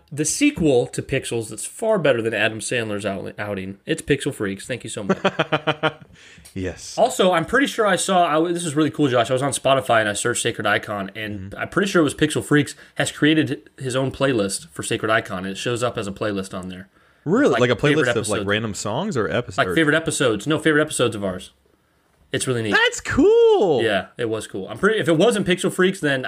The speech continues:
Speaker 1: thank you to the other person, but I'm pretty sure it was Pix-, Pixel
Speaker 2: Well,
Speaker 1: Freaks
Speaker 2: we're gonna
Speaker 1: from
Speaker 2: give
Speaker 1: what I
Speaker 2: Pixel
Speaker 1: remember.
Speaker 2: Freaks credit.
Speaker 1: Yeah, very cool.
Speaker 2: <laughs> Thank
Speaker 1: Next,
Speaker 2: you
Speaker 1: it's
Speaker 2: for
Speaker 1: not
Speaker 2: that.
Speaker 1: the
Speaker 2: That's
Speaker 1: jack of all
Speaker 2: flattering.
Speaker 1: grunts. It's not the queen grunt. It's the king grunt. Thank you
Speaker 2: Sitting
Speaker 1: so
Speaker 2: up
Speaker 1: much
Speaker 2: on
Speaker 1: for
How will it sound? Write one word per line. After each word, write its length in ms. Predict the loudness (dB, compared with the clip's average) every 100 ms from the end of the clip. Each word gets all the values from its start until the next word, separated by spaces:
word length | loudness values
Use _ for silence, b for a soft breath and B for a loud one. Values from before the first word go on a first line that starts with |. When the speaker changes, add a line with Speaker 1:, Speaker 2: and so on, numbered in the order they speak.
| -2
Speaker 1:
thank 220 | -2 0
you 60 | -4
to 60 |
the 140 | -2 -2
other 160 | -4
person, 340 | -4 -8 -8 -10
but 100 | -10
I'm 80 | -12
pretty 340 | 0 2 2
sure 220 | 4 4
it 40 | 4
was 120 | 2
Pix-, 260 | 0 0
Pixel 300 | -6 -6 -4
Speaker 2:
Well, 80 | -2
Speaker 1:
Freaks 60 | 2
Speaker 2:
we're 40 | 2
gonna 100 | 2
Speaker 1:
from 20 |
Speaker 2:
give 120 | 0
Speaker 1:
what 80 | -2
I 20 |
Speaker 2:
Pixel 40 | -6
Speaker 1:
remember. 160 | -8
Speaker 2:
Freaks 180 | -14 -16
credit. 340 | -14 -14 -12 -8
Speaker 1:
Yeah, 480 | -8 -4 -2 0 2
very 280 | 2 2 2
cool. 160 | 2
Speaker 2:
<laughs> 100 | 0
Thank 260 | -4 -2 2
Speaker 1:
Next, 160 | 2 2
Speaker 2:
you 80 |
Speaker 1:
it's 100 | 2
Speaker 2:
for 40 | 2
Speaker 1:
not 120 | 2
Speaker 2:
that. 40 | 2
Speaker 1:
the 60 |
Speaker 2:
That's 100 | 0
Speaker 1:
jack 140 | 2 2
of 20 |
all 120 | 2
Speaker 2:
flattering. 220 | 2 2 2
Speaker 1:
grunts. 240 | 0 0
It's 160 | -4 -2
not 200 | -2 -2
the 40 |
queen 300 | -4 0 2
grunt. 240 | 4 4 0
It's 140 | -6
the 80 | -10
king 320 | -6 -6 -4
grunt. 240 | -4 -6 -6
Thank 140 | -6
you 60 | 0
Speaker 2:
Sitting 200 | 0 2
Speaker 1:
so 80 | 0
Speaker 2:
up 80 |
Speaker 1:
much 40 |
Speaker 2:
on 40 |
Speaker 1:
for 40 | 2